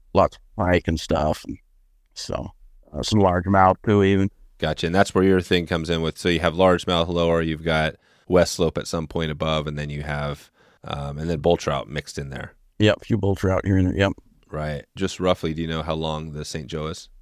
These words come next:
Speaker 1: I wanna say it's, like, around a hundred forty miles.
Speaker 2: Yeah, okay,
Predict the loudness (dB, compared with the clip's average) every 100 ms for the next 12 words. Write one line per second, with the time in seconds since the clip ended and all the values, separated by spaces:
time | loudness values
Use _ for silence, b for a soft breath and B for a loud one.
0 | _ 0 4 6 6 6 6 4 6 4
1 | 6 2 0 2 2 4 4 2 0 -8
2 | -18 _ -6 -4 -2 0 0